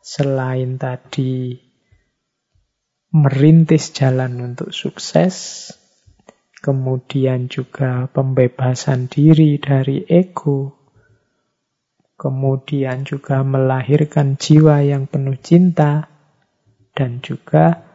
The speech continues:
melatih kita untuk tidak terikat oleh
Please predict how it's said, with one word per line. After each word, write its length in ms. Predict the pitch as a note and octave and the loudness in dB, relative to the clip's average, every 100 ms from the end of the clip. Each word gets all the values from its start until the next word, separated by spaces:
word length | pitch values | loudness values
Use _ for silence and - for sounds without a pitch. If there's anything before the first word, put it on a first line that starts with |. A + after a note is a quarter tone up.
| _ _ _ _ | _ _ _ _
melatih 720 | D3 C3 B2 C#3 D#3 E3+ B2+ | -8 -6 -2 -2 0 0 -2
kita 320 | - C#3+ - | -6 -6 -2
untuk 320 | D3 D3 C#3+ - | 0 0 -2 -6
tidak 400 | D3+ - - - _ _ _ _ | -8 -8 -10 -10 _ _ _ _
terikat 560 | - - D#3 - C#3 C3+ - _ _ _ _ _ _ _ - | -4 2 0 2 -2 -2 -8 _ _ _ _ _ _ _ 0
oleh 400 | C#3+ C3 D3+ | 2 2 0